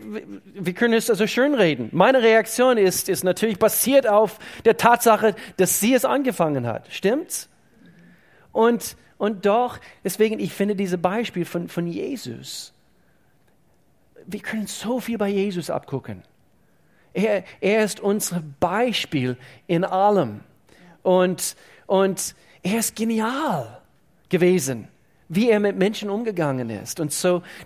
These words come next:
denke bloß nicht, aber sie hat's angefangen oder er hat's angefangen und so jetzt reagiere ich nur. Du hast in dem Augenblick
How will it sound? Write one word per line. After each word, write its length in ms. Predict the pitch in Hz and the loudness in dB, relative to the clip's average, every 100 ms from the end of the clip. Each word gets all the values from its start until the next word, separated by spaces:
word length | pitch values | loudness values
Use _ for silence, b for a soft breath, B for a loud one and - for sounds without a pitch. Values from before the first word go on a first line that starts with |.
| - | 0
denke 360 | 190 226 220 220 | 2 2 0 -2
bloß 720 | 160 175 196 202 185 - - | 2 4 4 2 0 -8 -10
nicht, 720 | 175 170 190 151 110 - - B B B | -4 2 2 2 -2 -12 -20 B B B
aber 300 | B 160 165 | B 2 2
sie 360 | 143 139 196 190 | -2 0 2 2
hat's 200 | 180 180 | 2 0
angefangen 520 | 170 170 160 147 143 | 0 0 0 -2 0
oder 220 | 135 78 | -2 -2
er 280 | - 202 202 | 0 2 2
hat's 240 | 180 170 | 0 -2
angefangen 680 | - 175 190 165 - 131 135 | -2 -2 0 -2 -2 -2 -2
und 100 | 135 | -4
so 100 | 160 | -4
jetzt 340 | 156 180 165 147 | -2 0 -2 -2
reagiere 480 | 175 170 147 180 | 0 0 -2 -2
ich 180 | 185 - | -2 -4
nur. 280 | 135 120 107 B B B | -4 -6 -8 B B B
Du 200 | - 180 175 | -2 0 2
hast 340 | 196 214 - | 0 -2 -4
in 100 | 175 | -2
dem 200 | 170 185 | 0 0
Augenblick 760 | 165 185 202 170 135 143 143 | 0 0 2 0 0 -2 -2